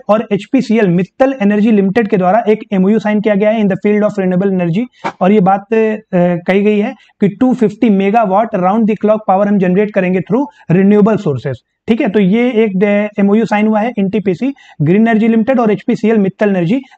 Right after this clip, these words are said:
लिमिटेड के द्वारा। अब एनटीपीसी के बारे में आपको कुछ महत्वपूर्ण बातें पता होनी चाहिए कि ये एक, अ, सेंट्रल पीएसयू है, पब्लिक सेक्टर अंडरटेकिंग है एनटीपीसी। हम कह सकते हैं, इंडिया का लार्जेस्ट एनर्जी कॉन्ग्लोमरेट है, जिसको नाइनटीन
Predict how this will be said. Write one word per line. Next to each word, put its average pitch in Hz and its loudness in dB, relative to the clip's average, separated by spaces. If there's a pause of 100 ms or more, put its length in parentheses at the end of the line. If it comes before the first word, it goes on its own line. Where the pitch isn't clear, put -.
लिमिटेड 175 0
के 151 -6
द्वारा। 135 -6 (300)
अब 214 -2
एनटीपीसी 208 0
के 233 0
बारे 208 0
में 226 -2
आपको 214 -2
कुछ 214 -2
महत्वपूर्ण 202 -2
बातें 196 -2
पता 190 -2
होनी 190 0
चाहिए 208 -2
कि 196 -2
ये 208 2
एक, 214 -2 (440)
अ, 185 2
सेंट्रल 202 0
पीएसयू 190 0
है, 131 -6
पब्लिक 190 2
सेक्टर 214 -2
अंडरटेकिंग 202 0
है 202 -4
एनटीपीसी। 202 -2 (280)
हम 196 0
कह 214 0
सकते 208 -4
हैं, 247 -2
इंडिया 202 2
का 226 0
लार्जेस्ट 202 0
एनर्जी 185 0
कॉन्ग्लोमरेट 190 0
है, 214 0
जिसको 196 -2
नाइनटीन 208 0